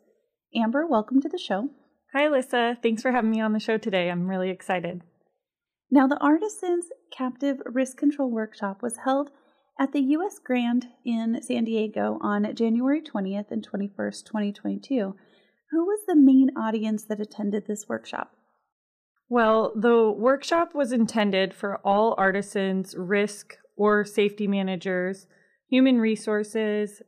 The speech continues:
Speaker 2: claims managers, supervisors, owners, brokers, and anyone else who wished to attend.
Speaker 1: Okay, so walk us through the first day. What was it like?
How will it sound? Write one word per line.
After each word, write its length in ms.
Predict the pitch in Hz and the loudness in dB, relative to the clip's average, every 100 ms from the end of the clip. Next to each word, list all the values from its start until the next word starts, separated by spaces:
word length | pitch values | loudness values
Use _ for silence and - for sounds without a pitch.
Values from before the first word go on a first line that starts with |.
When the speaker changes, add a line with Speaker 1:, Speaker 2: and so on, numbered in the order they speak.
| _ | _
Speaker 2:
claims 380 | - 240 233 226 | -4 0 2 2
managers, 840 | 233 233 220 214 226 220 220 214 - _ | 0 -2 -2 -2 -2 0 -2 -4 -12 _
supervisors, 1300 | - 262 247 233 214 196 196 185 202 202 196 196 - _ _ _ | -8 -6 -2 -2 0 -2 -2 -2 -4 -2 -2 -6 -10 _ _ _
owners, 800 | 226 247 247 240 233 233 233 220 - - | 0 4 4 4 2 2 -2 -4 -16 2
brokers, 840 | 220 220 220 240 208 208 208 202 | 4 4 2 2 4 4 2 0
and 180 | - 202 | -2 2
anyone 580 | 240 269 269 262 254 247 | 4 6 6 4 4 4
else 300 | 214 208 - | 4 0 0
who 140 | 226 | 0
wished 300 | 190 196 - | 2 0 -4
to 140 | - 185 | -4 -4
attend. 420 | 180 170 156 202 - _ _ _ | -2 -4 -4 -12 -16 _ _ _
Speaker 1:
Okay, 360 | 254 254 220 202 | -2 0 -2 -2
so 280 | - 262 247 - - | -2 -2 -2 -16 -16
walk 320 | - 254 277 370 | -2 0 0 -4
us 140 | 349 | -4
through 160 | - 294 | -4 -4
the 100 | 285 | 0
first 320 | 262 240 - | -2 -2 -2
day. 280 | 190 190 175 | -4 -4 -6
What 260 | 214 226 | -2 -2
was 160 | 254 240 | -2 -4
it 100 | - | -4
like? 440 | 185 - - - | -4 -6 -8 -16